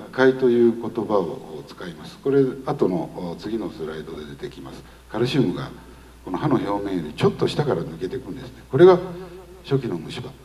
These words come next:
この状態では、外から見た状態では穴は開いていません。穴は開いていませんけど、虫歯になりかけの状態、いわゆる歯の表面が白くちょっとなったりとか、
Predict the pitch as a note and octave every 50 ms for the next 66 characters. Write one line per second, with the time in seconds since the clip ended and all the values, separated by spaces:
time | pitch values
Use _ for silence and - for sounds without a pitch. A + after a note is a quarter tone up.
0 | - - D3+ E3+ F3+ F3+ F#3 F#3 F#3+ F#3 F#3 F#3 F#3 F#3+ F#3+ E3+ C3 - E3 F3
1 | E3+ E3+ E3 A2+ G2+ G2 F#2 B2 C#3 - A#2+ F#2+ E2+ F#2 F#2 F2+ F2+ - F#2+ F#2
2 | F2+ F#2 F2 E2+ D2+ E2+ G2 A#2+ D3 D3 A2+ F2 D#2 - - F#2 F#2 F#2 F#2 -
3 | - - G2+ F#2+ F#2 F#2 F2+ F2 E2+ E2 D#2+ E2 D#2+ - A2+ A#2+ - - - -
4 | - - - - - - - - - - B2+ D3+ F#3+ F3+ D#3 D3 C#3+ C#3 C#3+ C#3+
5 | C#3 C3+ C#3 C#3 C#3 D3+ D3+ C3+ A#2+ - F#2 F#2 F#2+ A2 A#2+ A#2 - - - -
6 | - - - - - - - - - - A2 A2 A2 A#2+ C3 C3 B2+ B2+ B2 A#2
7 | A2 A2 A#2 A#2 A#2 B2 B2+ B2+ A#2+ A#2+ B2 B2+ B2 B2+ A#2 A2 A#2 A2+ A2 A2
8 | A2+ G#2+ G#2 F#2 - F2 G2+ G#2+ A#2+ C#3 C3+ - - - D3 E3+ D#3+ - - A2
9 | A2+ A2+ A#2 A#2 A2+ G#2 F#2 D#2+ D#2+ - - - - - E2+ - F#2 - - D#2
10 | D#2+ F2 E2+ D#2+ E2+ E2 D2 C2+ C2+ D2 C#2 - - -